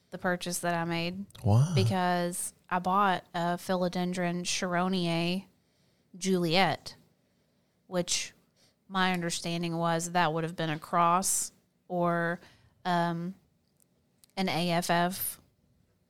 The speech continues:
Speaker 1: or, uh, you know, something like that. And then after I ordered it this morning, I went to, back to go look and see if there was any more in stock, and then they took off the Juliet.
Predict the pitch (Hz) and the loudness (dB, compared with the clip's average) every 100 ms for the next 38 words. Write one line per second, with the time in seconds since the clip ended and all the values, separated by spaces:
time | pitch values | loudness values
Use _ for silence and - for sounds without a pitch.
0 | _ - 175 160 160 - 160 156 - 180 | _ -2 0 0 -2 -4 -4 -4 -6 -6
1 | 165 151 220 _ _ - 196 196 190 196 | -6 -6 -10 _ _ -6 -2 0 0 -2
2 | 208 214 220 - _ _ _ _ - 190 | -2 -2 -4 -8 _ _ _ _ -6 -4
3 | 175 233 262 208 208 240 180 190 190 180 | 0 2 4 2 0 -2 -2 0 -2 0
4 | 190 190 190 190 185 202 233 254 196 190 | 0 2 0 -2 -4 0 0 0 -2 -2
5 | 196 185 180 190 - 180 180 196 185 180 | -2 -2 -4 -8 -2 0 -2 -6 -4 -2
6 | 180 180 175 - 180 180 180 180 180 180 | -4 -6 -8 -8 -8 -6 -6 -6 -6 -6
7 | 180 175 175 175 175 - 202 190 175 - | -4 -2 -2 -4 -4 -4 -2 -2 -4 -6
8 | 180 175 175 170 170 - 175 170 170 175 | -4 -2 -2 -2 -4 -6 -2 -2 -2 -4
9 | 170 175 165 131 - | -2 0 0 -2 -6